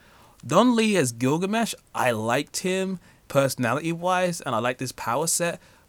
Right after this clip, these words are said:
but again, I wish there was more done with him. I think he was most interesting when he was hanging around with Angelina Jolie's Athena. Athena was fascinating in terms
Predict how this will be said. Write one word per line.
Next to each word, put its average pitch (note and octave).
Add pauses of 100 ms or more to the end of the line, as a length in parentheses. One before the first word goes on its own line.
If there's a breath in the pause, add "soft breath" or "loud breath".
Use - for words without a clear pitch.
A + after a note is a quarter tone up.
but C#3+
again, D3
I A#2+
wish B2
there C#3
was A#2
more A#2+
done A2+
with G2
him. F2+ (260 soft breath)
I A#2+
think F#3
he G#3
was F3+
most D#3+
interesting B2+
when A2+
he A#2+
was A2
hanging C3
around A2
with G#2+ (340 loud breath)
Angelina A#2
Jolie's G#2+
Athena. G#2 (540 soft breath)
Athena C#3 (160)
was A#2 (300)
fascinating D#3+
in B2+
terms C3